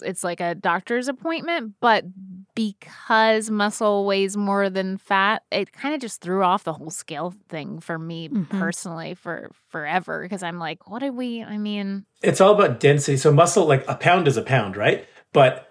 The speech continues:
Speaker 3: a pound, this is not scientifically accurate, but, like, a pound of muscle is, like, a quarter. Again, not exactly true. And then a pound of fat is, like, a twenty dollar bill.
Speaker 1: Yeah.
Speaker 3: So, like, just the amount of space it takes up, not by weight, but just space. So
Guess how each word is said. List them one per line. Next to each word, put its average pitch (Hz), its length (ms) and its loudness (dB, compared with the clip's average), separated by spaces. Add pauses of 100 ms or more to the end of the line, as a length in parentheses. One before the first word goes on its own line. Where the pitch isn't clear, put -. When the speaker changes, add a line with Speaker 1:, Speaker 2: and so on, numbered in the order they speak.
(140)
Speaker 3:
a - 80 2
pound, 165 360 2
this 147 160 2
is 120 160 4
not 117 320 2
scientifically 113 480 0
accurate, 120 240 2
but, 131 80 -2
like, 120 180 -6
a 139 100 4
pound 165 340 6
of 151 100 4
muscle 143 440 6
is, 139 200 4
like, 131 260 6
a 117 120 0
quarter. 127 640 4
Again, 104 280 0
not 120 200 6
exactly 110 400 0
true. 190 280 2 (240)
And 143 180 6
then 143 220 6
a 143 80 4
pound 143 280 6
of 135 80 4
fat 127 240 6
is, 113 120 4
like, 113 240 2
a 117 200 6
twenty 120 320 2
dollar 101 260 4
bill. 90 340 -10 (280)
Speaker 1:
Yeah. 190 160 -2
Speaker 3:
So, 160 100 8
like, 120 180 4
just - 200 4
the 180 80 8
amount 151 280 8
of 135 80 2
space - 480 2
it 104 120 -8
takes - 280 -6
up, - 160 -10
not 147 220 6
by 139 140 8
weight, 123 420 2
but 135 140 2
just - 180 0
space. 104 300 -2
So 117 240 0